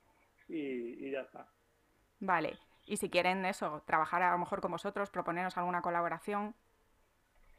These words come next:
Speaker 1: Pues lo mejor es Instagram, que obviamente no te voy a decir un correo, te voy a decir Instagram, que te voy a decir una red social, así que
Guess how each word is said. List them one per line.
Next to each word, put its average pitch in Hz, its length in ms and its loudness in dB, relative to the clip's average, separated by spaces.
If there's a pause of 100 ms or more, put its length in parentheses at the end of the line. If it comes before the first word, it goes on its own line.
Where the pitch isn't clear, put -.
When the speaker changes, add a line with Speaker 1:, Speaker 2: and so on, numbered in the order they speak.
(340)
Speaker 1:
Pues 135 580 2
lo 139 160 -2
mejor 147 320 -2
es 170 440 0
Instagram, 160 720 -4
que 151 200 -6
obviamente 143 460 -4
no 147 120 -6
te 160 80 -4
voy 156 80 0
a 151 40 0
decir 147 220 -6
un 143 60 -8
correo, 131 340 -4
te 127 80 -12
voy 123 100 -8
a 131 80 -6
decir 135 220 -10
Instagram, 151 440 -12
que 127 200 -8 (640)
te 147 60 -10
voy 131 80 -2
a 135 40 2
decir 175 140 -4
una 147 140 0
red 139 180 0
social, 143 380 -2 (140)
así 131 140 -6
que 131 160 -4